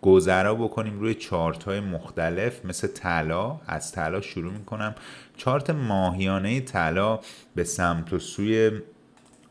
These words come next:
جالبی پیش رفته، بسیار جالب پیش رفته. ببینیم کندل سپتامبر چجوری بسته می‌شه و کجا میاد و خیلی زیباه. هفتگی طلا فوق‌العاده زیبا. به نظرم خیلی ها اینو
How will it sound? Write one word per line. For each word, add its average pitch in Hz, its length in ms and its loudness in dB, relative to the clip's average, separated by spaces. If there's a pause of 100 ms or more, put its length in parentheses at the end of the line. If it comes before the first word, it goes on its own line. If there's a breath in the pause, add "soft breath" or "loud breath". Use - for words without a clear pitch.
(580 loud breath)
جالبی 104 600 8
پیش - 360 -2
رفته، 78 500 0 (180)
بسیار 98 480 2
جالب 90 520 0
پیش - 360 -8
رفته. 113 240 -2
ببینیم 85 680 -4 (840 loud breath)
کندل 87 500 2
سپتامبر 87 680 -2
چجوری 80 560 -2
بسته 85 640 0
می‌شه 143 380 0
و 131 400 8
کجا 95 440 -2
میاد 120 480 -2
و 123 300 4
خیلی 95 640 -2
زیباه. 80 460 -2
هفتگی 90 840 -4
طلا 90 500 0
فوق‌العاده 95 760 4
زیبا. 87 580 0
به 139 160 -2
نظرم 107 340 0
خیلی 123 340 0
ها 95 80 2
اینو 90 280 -2